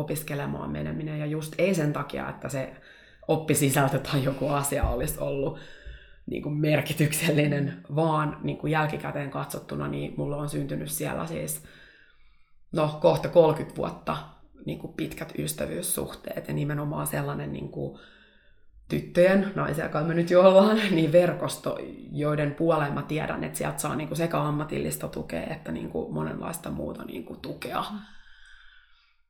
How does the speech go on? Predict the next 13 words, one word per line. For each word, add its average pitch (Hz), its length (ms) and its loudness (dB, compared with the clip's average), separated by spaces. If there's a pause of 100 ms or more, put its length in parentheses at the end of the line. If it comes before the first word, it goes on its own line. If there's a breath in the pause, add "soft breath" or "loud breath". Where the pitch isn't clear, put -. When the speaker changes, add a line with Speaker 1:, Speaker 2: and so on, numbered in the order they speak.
(260)
Speaker 1:
Ja 170 380 2 (100)
sit - 300 -2
toki 196 260 4
niinku 214 360 0
myös 190 500 2 (200)
ehdottomasti 156 840 0
niinku 143 320 -4
yhteisen 139 460 -2
yrityksen 147 520 -4
perustaminen 143 680 -4
mun - 340 -8
siskon - 400 -2
kanssa. 208 400 2